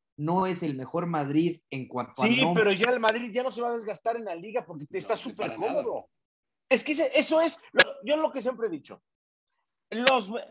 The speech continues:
Speaker 2: los grandes equipos, de los extraordinarios equipos, se separan en febrero. Febrero y marzo son los meses claves del fútbol en Europa.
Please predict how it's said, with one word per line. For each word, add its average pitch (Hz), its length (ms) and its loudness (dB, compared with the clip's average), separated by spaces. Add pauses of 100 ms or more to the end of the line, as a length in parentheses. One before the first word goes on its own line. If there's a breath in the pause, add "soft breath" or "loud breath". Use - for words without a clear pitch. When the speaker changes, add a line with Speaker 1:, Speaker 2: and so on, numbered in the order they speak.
(240)
Speaker 2:
los 220 260 -2
grandes 294 420 -2
equipos, 143 560 -10
de 165 80 0
los 165 160 0
extraordinarios 196 760 0
equipos, - 640 -14 (1160)
se 202 180 4
separan 240 500 6
en 196 160 -4
febrero. 156 480 -6 (720)
Febrero 277 440 4
y 240 60 -4
marzo 269 380 0
son 277 300 0
los 226 140 -2
meses 220 340 -8
claves 233 640 0
del 151 240 -8
fútbol 175 320 -4
en 151 60 -8
Europa. 117 380 -10